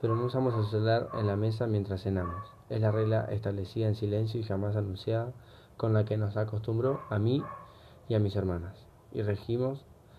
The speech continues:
a partir del contexto en el que nos sentamos a comer. Gracias a este último determino ético,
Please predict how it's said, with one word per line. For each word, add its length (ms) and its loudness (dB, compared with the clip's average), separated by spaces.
a 120 0
partir 420 0
del 280 2
contexto 800 -2
en 100 0
el 160 2
que 120 0
nos 180 0
sentamos 760 0
a 100 -2
comer. 320 -4
Gracias 340 0
a 80 6
este 220 2
último 480 2
determino 680 -2
ético, 560 -4